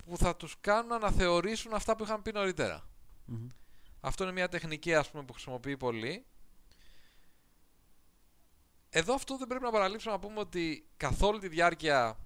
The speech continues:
Speaker 1: της συζήτησης υπάρχει τρομερή ζέστη. Δηλαδή σου λέει ότι, απ' την αρχή ότι είναι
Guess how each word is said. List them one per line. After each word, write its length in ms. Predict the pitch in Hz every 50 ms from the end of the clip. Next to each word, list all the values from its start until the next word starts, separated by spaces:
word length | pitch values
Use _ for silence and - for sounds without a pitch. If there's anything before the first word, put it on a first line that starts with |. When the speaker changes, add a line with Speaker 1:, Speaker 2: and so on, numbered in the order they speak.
| - -
Speaker 1:
της 120 | - - -
συζήτησης 600 | - 143 127 139 151 143 143 139 - 135 120 -
υπάρχει 640 | 127 - - 160 160 156 - - 165 147 139 123 - _ _
τρομερή 380 | - 131 127 127 131 135 151 151
ζέστη. 500 | 131 127 117 110 - - 139 151 196 - - - - - - - - - - - -
Δηλαδή 240 | 117 117 127 139 151
σου 180 | - - -
λέει 300 | 127 135 143 147 147 143
ότι, 600 | 131 123 120 - 127 123 120 117 113 110 107 107 104
απ' 100 | 107 104
την 100 | - 113
αρχή 200 | 117 110 - -
ότι 180 | 139 127 135 131
είναι 460 | 131 131 131 131 123 117 117 113